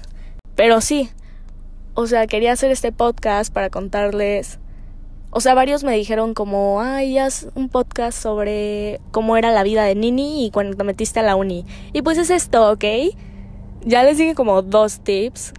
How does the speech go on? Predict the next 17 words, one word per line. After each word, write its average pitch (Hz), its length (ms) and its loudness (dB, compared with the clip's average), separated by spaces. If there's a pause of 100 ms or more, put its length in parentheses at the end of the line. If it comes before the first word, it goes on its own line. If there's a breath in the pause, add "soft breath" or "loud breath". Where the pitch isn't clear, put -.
(120)
que 233 260 0
<laughs> 247 60 0
aprendí 240 720 0 (540)
de 214 180 0
que 202 460 0
a 214 140 0
la 202 160 6
mala, 220 400 2
o 233 80 0
sea, 208 180 -2
literalmente. 208 800 -2 (260 soft breath)
Pero 226 180 6
a 220 80 6
ver, 220 280 4
les 233 240 -4
anoté 240 480 -8
otros 247 680 -8